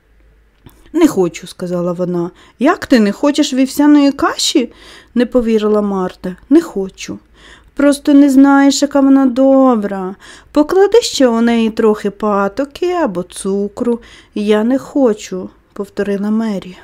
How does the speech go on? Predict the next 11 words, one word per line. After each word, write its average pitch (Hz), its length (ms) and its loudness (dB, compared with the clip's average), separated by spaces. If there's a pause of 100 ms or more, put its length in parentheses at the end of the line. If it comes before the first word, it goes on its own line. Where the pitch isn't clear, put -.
(280)
"Ох!" - 640 2 (560)
Зітхнула 220 680 -2
Марта. 196 520 -4
"Не 233 180 -4
можу 285 300 4
дивитися, 269 580 2
як 208 200 0
пропадає 233 600 0
така 233 240 -4
добра 233 340 0
їжа. 214 540 0